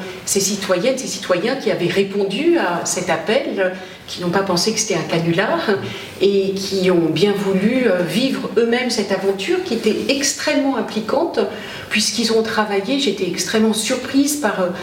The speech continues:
la capacité collective de mise au travail sur une question aussi complexe, puisqu'il y avait beaucoup d'auditions et on voyait que la démocratie était comme un jeu extrêmement sérieux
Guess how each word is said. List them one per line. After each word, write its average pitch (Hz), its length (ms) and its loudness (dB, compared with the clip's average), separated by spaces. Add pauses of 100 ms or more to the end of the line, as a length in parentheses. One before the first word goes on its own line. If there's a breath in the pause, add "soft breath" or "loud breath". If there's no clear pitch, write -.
(400 loud breath)
la 208 80 2
capacité 254 840 0
collective 226 600 0
de 196 100 6
mise 208 280 2
au 226 80 4
travail 226 520 -2
sur 202 180 -2
une 185 100 0
question 196 420 2
aussi 196 300 -2
complexe, 233 640 0 (440 loud breath)
puisqu'il - 280 0
y - 40 0
avait 175 100 0
beaucoup 220 380 2
d'auditions 240 800 0 (380 loud breath)
et 233 420 4
on 226 60 2
voyait 247 280 2
que - 60 -2
la 262 80 0
démocratie 240 720 -2
était 269 220 0
comme 277 200 2
un 247 140 0
jeu 277 320 0
extrêmement 294 600 0
sérieux 202 600 0